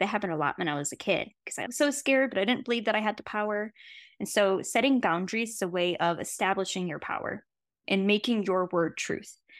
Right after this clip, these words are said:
And that really helped me. I had, I'm gonna tell you all this, this is really funny.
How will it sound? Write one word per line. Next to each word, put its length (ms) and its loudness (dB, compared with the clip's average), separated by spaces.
And 220 0
that 260 0
really 240 0
helped 260 -6
me. 100 -4
I 60 -4
had, 320 -2
I'm 60 4
gonna 80 4
tell 180 2
you 100 4
all 100 4
this, 160 -2
this 140 -8
is 80 -10
really 160 2
funny. 300 0